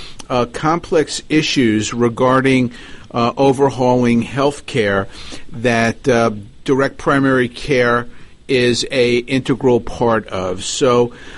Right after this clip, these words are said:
um, why don't you help to, uh, uh, fill in what's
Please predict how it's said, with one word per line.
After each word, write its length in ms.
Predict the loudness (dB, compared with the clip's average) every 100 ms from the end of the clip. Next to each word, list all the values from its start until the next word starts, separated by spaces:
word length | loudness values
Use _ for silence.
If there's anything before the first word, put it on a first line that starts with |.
| -8
um, 420 | -2 0 2 2
why 380 | 0 -6 -2 0
don't 240 | 0 -2 -2
you 460 | 2 4 4 0 -10 -20 -18
help 400 | -8 -2 0 -2 -12 -18 -16 -18 -16 -4
to, 480 | 2 4 4 4 2
uh, 340 | 2 2 0 -4 -14 -18 -18 -6
uh, 420 | 0 2 2 0 -4 -16
fill 480 | -18 -6 2 2 4
in 320 | 2 2 0 -4
what's 560 | -2 0 0 0 -6